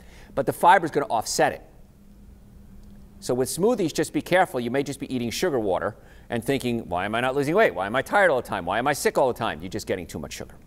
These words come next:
So be careful. Smoothies can be one of those fake health foods, uh, that we're talking about. Energy bars. This is another kicker, and I see this all the time. "Doctor Joe, I have this energy bar, and it's really good for me, and I eat four of 'em a day."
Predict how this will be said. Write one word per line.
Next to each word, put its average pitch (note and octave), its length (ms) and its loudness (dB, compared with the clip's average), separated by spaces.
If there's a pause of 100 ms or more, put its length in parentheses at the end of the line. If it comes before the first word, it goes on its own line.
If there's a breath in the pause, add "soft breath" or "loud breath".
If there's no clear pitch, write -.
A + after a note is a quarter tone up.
(120)
So - 100 -4
be C3+ 100 -2
careful. F3+ 320 2
Smoothies F3+ 520 0 (400 loud breath)
can D3 120 2
be C#3 100 2
one C3 120 2
of A#2+ 40 -4
those A2+ 160 2
fake C#3 260 4
health C#3 260 2
foods, G2 440 -6 (380 loud breath)
uh, F#2 140 -4
that F#2+ 160 -2
we're - 60 -8
talking A2+ 280 -4
about. D2+ 220 -6 (1500)
Energy E3+ 340 4
bars. G#2 460 0 (1000)
This A2+ 180 -4
is C3+ 80 -4
another D3 260 2
kicker, - 380 -8 (180)
and E2 100 -8
I A#2 120 -2
see D3 180 -2
this C3+ 160 0
all B2+ 220 2
the F#3+ 80 -2
time. C3+ 360 0 (400 loud breath)
"Doctor G2 220 -6
Joe, D#3+ 160 4
I A#2 60 6
have A2 100 2
this A2 140 -2
energy D3 300 2
bar, G#2+ 240 4
and F#2 80 0
it's E2 120 -8
really F3 180 4
good G3+ 160 6
for C#3 220 2
me, G#2 140 0
and G2+ 80 0
I G#2 80 2
eat C#3 320 -4
four G#3 260 4
of F#3 60 4
'em F#3 60 -2
a F3+ 40 0
day." A2 360 4